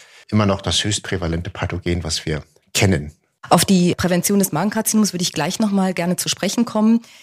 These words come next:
Speaker 2: Jetzt erstmal, die Leitlinie startet mit einer neuen Definition. Da heißt es, die Helicobacter-Infektion ist als Infektionskrankheit zu betrachten, unabhängig davon, ob Symptome oder Folgeerscheinungen vorliegen. Ist das denn jetzt ein Paradigmenwechsel und was bedeutet das für den Behandlungsablauf?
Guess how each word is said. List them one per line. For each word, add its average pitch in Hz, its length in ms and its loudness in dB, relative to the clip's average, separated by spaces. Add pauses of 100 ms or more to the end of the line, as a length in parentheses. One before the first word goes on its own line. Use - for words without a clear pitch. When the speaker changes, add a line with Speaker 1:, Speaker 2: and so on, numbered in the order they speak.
Speaker 2:
Jetzt - 300 -2
erstmal, 220 540 2
die 170 160 0
Leitlinie 202 420 2
startet 190 380 -2
mit 196 160 0
einer 170 220 2
neuen 175 280 2
Definition. 185 880 0 (460)
Da 180 140 2
heißt 180 320 2
es, 247 240 2
die 196 120 2
Helicobacter-Infektion 202 1080 0
ist - 220 -4
als 180 200 -2
Infektionskrankheit 196 1160 0
zu - 180 -4
betrachten, 208 540 0
unabhängig 208 640 4
davon, 214 480 -2
ob - 160 -4
Symptome 190 500 2
oder 170 160 0
Folgeerscheinungen 156 840 0
vorliegen. 143 540 -4 (520)
Ist 240 220 4
das 220 160 2
denn 208 160 4
jetzt 196 240 0
ein 180 100 0
Paradigmenwechsel 220 1080 0
und 196 200 -2
was 185 160 -2
bedeutet 180 520 0
das 190 160 2
für - 100 -4
den 170 140 2
Behandlungsablauf? 190 1120 -2